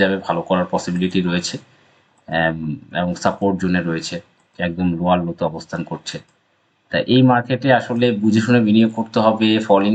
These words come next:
নাইফ টাচ করা যাবে না। এবং যেগুলো দীর্ঘদিন স্মার্ট মানি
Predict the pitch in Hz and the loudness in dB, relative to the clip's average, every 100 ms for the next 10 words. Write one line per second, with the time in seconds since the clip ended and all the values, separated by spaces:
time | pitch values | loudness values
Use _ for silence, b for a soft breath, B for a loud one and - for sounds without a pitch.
0 | 104 104 101 - 98 - - 101 92 95 | 4 2 -2 -2 -2 -2 0 2 4 2
1 | 87 87 87 85 92 90 92 98 98 95 | 2 2 2 2 0 -2 0 0 0 -2
2 | B B B - 98 98 98 123 120 95 | B B B 0 2 4 4 6 6 4
3 | 80 - - 104 101 104 101 | 0 -8 -2 0 2 0 0